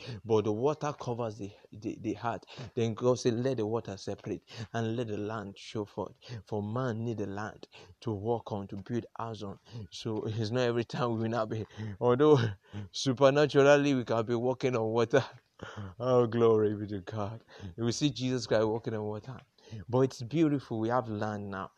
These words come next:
Now God said, "Let there be vegetation. Let there be plantation. Let there be animals. Animals that will be in the sea. Animals that will be on the land. Animals that will be in the sky." Animal.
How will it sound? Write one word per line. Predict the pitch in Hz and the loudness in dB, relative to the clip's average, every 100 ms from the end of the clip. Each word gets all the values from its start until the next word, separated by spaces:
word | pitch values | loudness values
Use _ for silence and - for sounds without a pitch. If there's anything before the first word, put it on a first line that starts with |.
| - 107 | -14 -6
Now | 117 120 | 0 0
God | 110 127 120 | 2 0 2
said, | 123 | 2
"Let | 120 117 | 2 2
there | 117 | 0
be | 110 104 | -2 -4
vegetation. | 101 120 107 104 - 120 110 - 98 - - 110 120 | -6 -6 -6 -6 -8 -8 -8 -10 -12 -14 -18 -8 -4
Let | 117 | -2
there | 120 | -2
be | 110 104 | -4 -6
plantation. | 123 113 104 135 123 - 110 - 135 117 | -4 -4 -4 -6 -6 -6 -10 -10 -10 -2
Let | 120 123 | 2 4
there | 127 | 4
be | 113 113 | 2 -2
animals. | - 143 123 120 110 107 113 107 - 113 | -4 -4 -4 -6 -8 -8 -8 -10 -10 -2
Animals | 123 131 123 127 131 | 0 0 0 0 0
that | 117 113 | 0 -2
will | |
be | 107 127 127 | -2 -2 -4
in | 110 | -4
the | 107 | -8
sea. | - 135 131 - 127 | -4 -4 -4 -8 0
Animals | 127 135 131 131 117 | 2 2 2 0 -2
that | |
will | 107 | -4
be | 113 127 | -2 0
on | 131 113 | 0 0
the | 110 | -4
land. | 120 131 123 104 156 123 120 | -2 0 2 2 0 -2 -2
Animals | 135 131 131 127 | 0 2 0 0
that | 117 | 0
will | 110 110 | 0 0
be | 131 131 | 2 2
in | 110 | -2
the | 110 | -6
sky." | - 139 135 - 147 113 | -4 -4 -6 -6 -6 -4
Animal. | 139 143 135 135 139 139 | 4 4 4 0 -4 -6